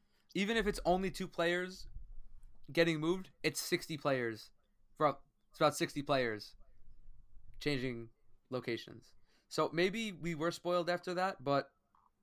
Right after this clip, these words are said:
I mean, there weren't many bad moves.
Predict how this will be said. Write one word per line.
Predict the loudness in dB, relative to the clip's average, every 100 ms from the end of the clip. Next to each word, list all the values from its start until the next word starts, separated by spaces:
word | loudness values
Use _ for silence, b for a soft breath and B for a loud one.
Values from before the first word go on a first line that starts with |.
| _ _ _ _ _ _ -20 _ _ _ _ _ _ _
I | -4
mean, | 0 0 -2 -6 -14 _ _ _ _ _ _ _ _ _ 4
there | 6
weren't | 6 6 6
many | 2
bad | 4 6 6
moves. | 2 -2 -6 -12